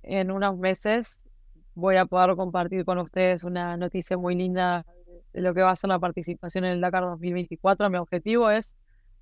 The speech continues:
volver mejor, eh, con ma-, más recursos y poder, bueno,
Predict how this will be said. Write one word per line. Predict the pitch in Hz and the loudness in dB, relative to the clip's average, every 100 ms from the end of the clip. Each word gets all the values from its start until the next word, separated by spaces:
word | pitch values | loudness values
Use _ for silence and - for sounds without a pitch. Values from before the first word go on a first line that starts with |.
| - | -10
volver | 170 180 180 196 214 226 - | -2 0 4 4 2 -2 -10
mejor, | 175 165 202 208 254 - _ - _ - - | -10 -4 0 0 0 -10 _ -20 _ -20 -6
eh, | 185 180 175 165 175 - | -2 0 -2 -6 -10 -6
con | 196 | -4
ma-, | 185 185 | -2 -2
más | 196 185 | -2 -2
recursos | 202 185 202 - 240 247 - | -4 -2 -2 0 0 -2 -4
y | - 185 | -6 -4
poder, | 190 180 185 190 190 185 180 175 170 160 160 165 | -2 0 2 2 0 0 -4 -6 -8 -8 -10 -6
bueno, | 240 208 | -4 -4